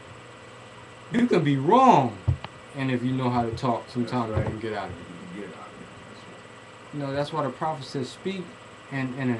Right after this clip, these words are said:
Speaker 1: intelligent tone." Intelligent. But to
Speaker 2: Mm-hmm.
Speaker 1: talk intelligent, you have to have intelligence.
Speaker 2: Intelligence. Right. Exactly.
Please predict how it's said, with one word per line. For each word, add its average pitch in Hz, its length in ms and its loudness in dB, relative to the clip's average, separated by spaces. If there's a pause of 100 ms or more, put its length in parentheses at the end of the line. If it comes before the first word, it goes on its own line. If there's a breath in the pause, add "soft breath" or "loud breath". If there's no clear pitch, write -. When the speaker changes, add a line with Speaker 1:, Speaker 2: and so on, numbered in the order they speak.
Speaker 1:
intelligent 110 680 -2
tone." 87 240 -10 (720)
Intelligent. 143 840 0 (580)
But 143 160 2
to 151 160 2
Speaker 2:
Mm-hmm. 104 540 -12
Speaker 1:
talk 226 400 6
intelligent, 175 920 2 (120)
you 147 120 -2
have 156 220 0
to 147 80 -4
have 143 200 0
intelligence. 127 560 0 (220)
Speaker 2:
Intelligence. 113 200 -6 (480)
Right. - 80 -14 (760)
Exactly. - 300 -14